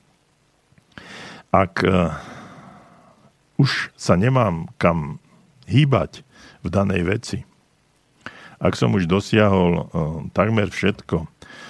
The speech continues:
no tak, e, a mám tie ambície na sebe pracovať, no tak samozrejme tú profesiu, e, zmeniť môžem,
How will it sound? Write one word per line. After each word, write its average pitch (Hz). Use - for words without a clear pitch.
no 98
tak, -
e, 98
a 87
mám 98
tie 90
ambície 101
na 85
sebe 85
pracovať, -
no 135
tak -
samozrejme 98
tú 90
profesiu, 92
e, -
zmeniť 101
môžem, 87